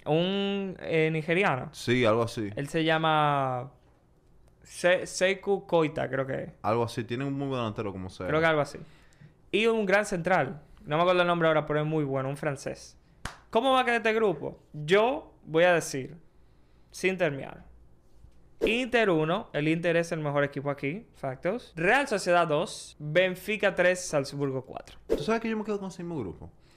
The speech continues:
Speaker 2: Porque me encantaría ver a Cubo en octavo de final de la Champions League.
Speaker 1: Uf.
Speaker 2: Y yo creo que Cubo, ojo con Cubo, puede ser una de las sorpresas de la temporada. Porque Cubo no solamente la rompió en la Liga, se fue de,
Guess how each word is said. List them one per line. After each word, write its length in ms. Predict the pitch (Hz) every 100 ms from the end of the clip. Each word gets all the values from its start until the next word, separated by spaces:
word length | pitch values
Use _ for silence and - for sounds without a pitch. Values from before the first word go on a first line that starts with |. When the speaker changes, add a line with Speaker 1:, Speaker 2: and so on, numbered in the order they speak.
| -
Speaker 2:
Porque 180 | 120 131
me 80 |
encantaría 400 | 127 123 120 127
ver 140 | 151 151
a 100 | -
Cubo 480 | - 139 131 131 -
en 200 | 107 101
octavo 320 | 92 - 98 101
de 80 |
final 160 | - 90
de 60 | 87
la 80 |
Champions 280 | - 87 95
League. 140 | 151 127
Speaker 1:
Uf. 540 | - - - - -
Speaker 2:
Y 40 | 120
yo 140 | 151
creo 240 | 160 180
que 100 | 170
Cubo, 580 | - 143 190 202 - -
ojo 240 | - 143 190
con 180 | 185 143
Cubo, 280 | 160 185
puede 160 | 156 160
ser 160 | 160 160
una 120 | 151
de 60 |
las 100 | 139
sorpresas 280 | 135 113 120
de 100 | 139
la 40 | 120
temporada. 600 | 113 95 110 113 85 - - - -
Porque 260 | 110 120
Cubo 640 | - 131 165 190 220 - - - -
no 80 | 120
solamente 400 | 151 151 165 165
la 80 |
rompió 240 | 131 113 117
en 40 |
la 100 | 113
Liga, 400 | 110 143 98 85 - _
se 260 | - - 104
fue 540 | - 104 110 139 170
de, 840 | 123 127 117 107 95 90 85 -